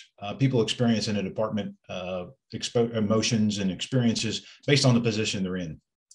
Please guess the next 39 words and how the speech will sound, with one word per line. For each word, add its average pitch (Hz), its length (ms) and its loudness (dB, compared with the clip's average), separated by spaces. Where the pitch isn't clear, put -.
So 123 100 -4
the 117 100 0
foundation 139 500 4
created 113 320 0
the 104 60 0
uniform 117 360 0
support - 400 -4
groups, - 320 -10
uh, 95 60 -2
which 95 160 -4
are 92 60 -4
fire 117 240 4
chiefs, 117 320 4
incident 113 340 0
commanders, 107 380 -4
and 90 100 -6
company 95 240 -6
officers 92 400 -4
that 98 100 -2
have 101 120 -2
experienced 135 480 0
a 107 40 -2
line 92 160 -2
of 87 100 -4
duty 87 220 -6
death 87 280 -8
and 120 120 4
are 117 80 4
available 113 380 2
to 95 80 0
help 107 260 -2
and 95 100 -2
trained 120 300 4
and 98 80 0
available 98 340 -2
to 90 80 -4
help 123 240 -6
other 95 200 -2
people, 98 400 -6